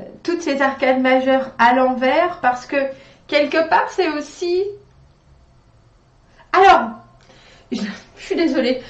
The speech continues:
je vais dire lutter contre l'univers pour faire votre propre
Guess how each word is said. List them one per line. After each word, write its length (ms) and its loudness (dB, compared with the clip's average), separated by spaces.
je 180 -4
vais 160 8
dire 220 0
lutter 640 4
contre 440 2
l'univers 800 -2
pour 180 -4
faire 380 2
votre 560 -2
propre 800 -2